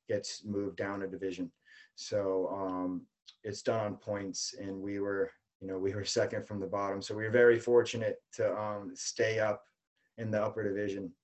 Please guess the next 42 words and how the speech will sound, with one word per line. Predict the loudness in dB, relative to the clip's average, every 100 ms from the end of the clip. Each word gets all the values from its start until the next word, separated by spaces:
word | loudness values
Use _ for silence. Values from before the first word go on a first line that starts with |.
| _ -14
So | 0 4
I | 4
think | 4 6
it |
was, | 8 8
again, | 6 6 6 6 6
I |
think | 4 6
it |
was | 8 8
a |
wake-up | 8 8 4 0
call | 4 4 4 -2 _ _ _ _ _
for | 0 2
a | 4
lot | 4 4
of | 4
us, | 2 0 -6
you | -8 -6
know, | -2 -2
and | -2 -4 -8 -8
we | -6 -2
had | 0
to, | 0 -2
we, | -2 -2
at | 0
that | 2 0 0
stage, | 0 2 0 -4
we | -6
really | -4 -4 -4 -4
had | -2 -2
to | -2
decide | -6 -6 -2 -2 0 -2 -4
where, | -8 0 2 2
where | 2 0 0
the | -2
t-, | -10 -12
where | -4 -4
the | -4
team | -8 -8 -6 -6
was | -8
going | -8 -8 -8